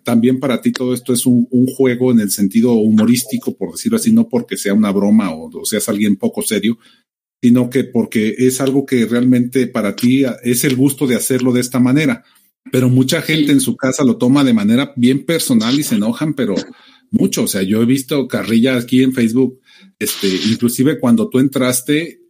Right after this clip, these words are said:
Speaker 1: este, creo que estaban unos niveles bastante fuertes de, de, este, de toxicidad dentro de la comunidad, mucho.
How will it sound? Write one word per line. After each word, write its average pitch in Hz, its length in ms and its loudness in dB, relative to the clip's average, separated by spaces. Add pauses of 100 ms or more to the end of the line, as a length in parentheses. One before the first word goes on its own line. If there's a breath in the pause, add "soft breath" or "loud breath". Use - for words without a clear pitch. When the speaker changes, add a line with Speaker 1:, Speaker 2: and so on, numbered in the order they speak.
(340)
Speaker 1:
este, 101 480 -4
creo 123 200 -2
que 143 100 -2
estaban 123 560 0
unos 117 320 2
niveles 113 340 2
bastante 113 460 0
fuertes 117 460 0
de, 87 400 -6 (440 soft breath)
de, 95 140 -2
este, 95 300 -2
de 85 260 -4
toxicidad 113 800 -2
dentro 123 300 2
de 117 40 2
la 107 100 -2
comunidad, 98 440 2
mucho. 120 520 2